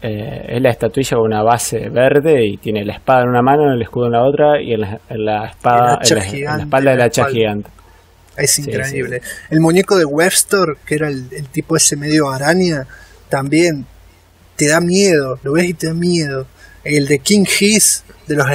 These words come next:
Speaker 2: Snake Men, con el escudo lleno de serpientes,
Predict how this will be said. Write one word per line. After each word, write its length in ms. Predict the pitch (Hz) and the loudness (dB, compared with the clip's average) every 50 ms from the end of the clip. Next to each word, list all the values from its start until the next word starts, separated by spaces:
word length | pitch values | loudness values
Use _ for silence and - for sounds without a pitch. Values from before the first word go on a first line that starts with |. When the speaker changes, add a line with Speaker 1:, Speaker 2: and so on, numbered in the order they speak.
| 127 | -2
Speaker 2:
Snake 220 | - 170 175 175 - | 0 0 0 0 0
Men, 380 | 165 160 170 180 185 175 165 - - - - - - - - - - - | 0 0 2 2 2 2 -2 -6 -12 -20 -20 -20 -20 -20 -20 -20 -18 -4
con 180 | - 156 147 | -4 -2 -2
el 80 | 143 139 | 0 -2
escudo 500 | 139 131 - - - 190 185 180 175 160 | -2 -4 -4 -2 0 0 2 2 2 0
lleno 260 | 147 - 170 170 170 165 | 0 0 0 0 0 0
de 80 | 160 | 0
serpientes, 960 | - - 175 147 147 - - 165 175 180 175 175 - - 147 143 135 - - | 2 2 0 0 -4 -4 -2 -2 -2 -2 -2 -8 -8 -6 -6 -6 -6 -8 -16